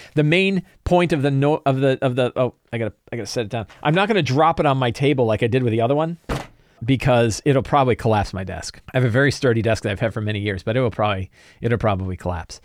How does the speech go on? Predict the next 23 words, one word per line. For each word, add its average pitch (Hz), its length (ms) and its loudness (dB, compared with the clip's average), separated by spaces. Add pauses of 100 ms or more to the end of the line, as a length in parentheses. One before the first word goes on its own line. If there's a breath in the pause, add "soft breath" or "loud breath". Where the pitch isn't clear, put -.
(440 loud breath)
So 151 360 6
you 156 200 2
can 214 140 0
pick 202 180 2
up 170 220 2 (260)
the 139 140 2
Crown 156 240 0
of 131 80 2
the 127 80 2
Oathbreaker 113 640 0 (320)
on 156 420 2
the 131 300 2
Elder, 165 580 4 (260)
the 127 360 0
Elder, 131 260 -6 (160)
not, 131 240 -12
what 120 220 -10
are 117 100 -8
they 113 120 -8
called? 98 260 -8 (240)
Elder 180 180 2
Brain, 127 400 -2
sorry, 131 400 2